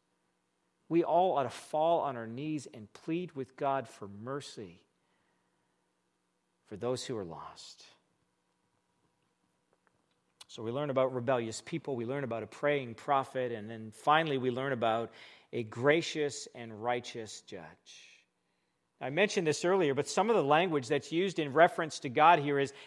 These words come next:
anthropomorphic. And we shouldn't be thrown off or distracted by that. When verse twenty-one says that God is going to go down and see if the people of Sodom are as bad as he's heard,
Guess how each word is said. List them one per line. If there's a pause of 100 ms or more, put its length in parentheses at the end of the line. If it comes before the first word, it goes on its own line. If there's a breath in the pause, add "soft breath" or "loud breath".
(140 loud breath)
anthropomorphic. (2000)
And
we
shouldn't
be
thrown
off
or
distracted
by
that.
When
verse
twenty-one
says
that
God
is
going
to
go
down
and
see (840 soft breath)
if
the
people
of
Sodom
are
as
bad
as
he's
heard,